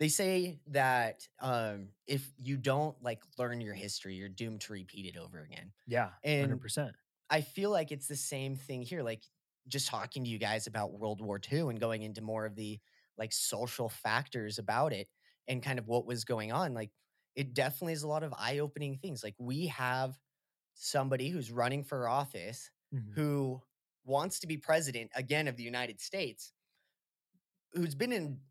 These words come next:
Speaker 1: like, indicted on many charges, um, now whether or not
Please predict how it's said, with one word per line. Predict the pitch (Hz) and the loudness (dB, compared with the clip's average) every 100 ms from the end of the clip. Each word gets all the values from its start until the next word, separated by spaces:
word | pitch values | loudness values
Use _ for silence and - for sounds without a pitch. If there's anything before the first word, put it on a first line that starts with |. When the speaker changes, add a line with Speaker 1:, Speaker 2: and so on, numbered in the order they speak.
| _ | _
Speaker 1:
like, | 127 123 - | -4 -4 -4
indicted | 143 147 131 151 147 127 | -2 2 2 4 2 2
on | 120 123 | 2 2
many | 156 147 123 - - | 2 0 -4 -10 -12
charges, | - 151 147 107 113 143 - _ _ _ _ | 2 2 2 -4 -6 -6 -12 _ _ _ _
um, | 151 151 139 123 117 - | 6 8 8 4 -2 -4
now | 143 147 135 | 2 4 4
whether | 127 139 139 135 | 4 4 6 6
or | |
not | 127 120 117 - | 6 4 2 -4